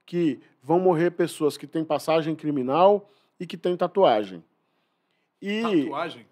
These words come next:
Speaker 1: Tatuagem. E
Speaker 2: Porra,
Speaker 1: tam-
Speaker 2: todo mundo tem tatuagem hoje.
Speaker 1: Nossa, <laughs> é isso.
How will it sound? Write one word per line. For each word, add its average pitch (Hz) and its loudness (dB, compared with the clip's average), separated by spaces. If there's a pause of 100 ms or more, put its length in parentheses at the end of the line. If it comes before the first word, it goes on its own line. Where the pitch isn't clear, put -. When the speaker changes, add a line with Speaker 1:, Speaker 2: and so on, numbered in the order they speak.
(120)
Speaker 1:
Tatuagem. 123 2
E 208 -10
Speaker 2:
Porra, 202 -6
Speaker 1:
tam- 214 0
Speaker 2:
todo 220 -8
mundo 208 -12
tem 170 -16
tatuagem 147 -8
hoje. 139 -12
Speaker 1:
Nossa, 165 -4 (240)
<laughs> - -14
é 139 0
isso. 135 -4